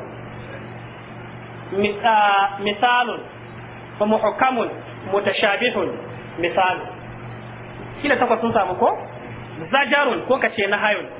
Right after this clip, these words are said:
Zajarun wa amrun. Ba biyu ba? Zajarun, amrun,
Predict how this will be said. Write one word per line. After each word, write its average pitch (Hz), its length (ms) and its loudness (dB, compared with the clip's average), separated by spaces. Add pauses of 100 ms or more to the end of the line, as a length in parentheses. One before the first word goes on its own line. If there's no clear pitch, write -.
Zajarun 262 480 4
wa 190 120 4
amrun. 185 360 0 (280)
Ba 190 200 4
biyu 240 180 0
ba? 269 100 6 (500)
Zajarun, 240 500 2 (760)
amrun, 214 480 4